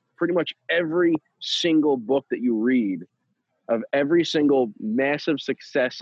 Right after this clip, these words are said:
icon in whatever industry it is, they all have the same thing. It's gratitude, live in abundance, positive mindset, um, generosity. It's all the same thing, just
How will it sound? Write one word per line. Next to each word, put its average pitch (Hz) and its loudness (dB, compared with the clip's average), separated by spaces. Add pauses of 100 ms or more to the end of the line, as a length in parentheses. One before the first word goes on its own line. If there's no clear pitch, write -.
icon 92 -4 (360)
in 120 2
whatever 139 0
industry 139 0
it 110 -2
is, 92 -4 (640)
they 127 0
all 185 2
have 170 -2
the 135 -6
same 151 -4
thing. 127 -4 (480)
It's - -6 (880)
gratitude, 127 -6 (680)
live 139 -2
in 139 -2
abundance, 110 -6 (340)
positive 139 -4
mindset, 107 -4 (640)
um, 98 -4 (240)
generosity. 123 -4 (160)
It's 135 -6
all 185 0
the 147 -2
same 160 -2
thing, 123 -4 (880)
just 151 -2